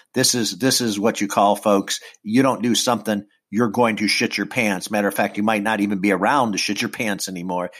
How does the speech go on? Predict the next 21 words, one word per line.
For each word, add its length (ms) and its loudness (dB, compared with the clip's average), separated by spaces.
because 300 -4
this 300 0
is 160 -4
how 200 2
bad 320 0
it's 180 -4
spreading. 540 -2
If 280 -4
we 140 2
already 300 4
have, 400 2
there's 240 0
a 60 -8
possibility 720 -2
we 120 -2
have 160 0
some 140 -6
cases 420 -2
here 140 -2
in 60 -6
Florida. 580 2